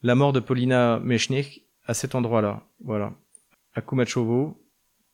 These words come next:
ici. Donc comme je vous le disais, en fait, c'est vraiment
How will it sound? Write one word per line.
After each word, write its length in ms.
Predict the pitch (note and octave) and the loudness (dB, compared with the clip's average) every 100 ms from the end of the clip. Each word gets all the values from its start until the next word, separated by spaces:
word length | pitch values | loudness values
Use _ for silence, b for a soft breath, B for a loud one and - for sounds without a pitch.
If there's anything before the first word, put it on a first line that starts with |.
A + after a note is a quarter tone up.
| _ _ _ _ | _ _ _ _
ici. 440 | A#2 - B2 C3+ - _ _ _ _ _ A#2+ | -6 -4 -4 -6 -8 _ _ _ _ _ -8
Donc 140 | G#2+ | -2
comme 200 | C#3+ C3 | 0 2
je 120 | A#2+ | 2
vous 200 | B2 A#2 | 2 0
le 80 | B2 | -2
disais, 460 | A2+ A2 B2 D#3 D3 | -2 0 2 4 2
en 100 | G#2 | 0
fait, 220 | D3+ D#3+ | -2 -4
c'est 180 | - G#2+ | -4 -2
vraiment 640 | G2+ A2 B2 C3+ - | 0 2 2 0 -4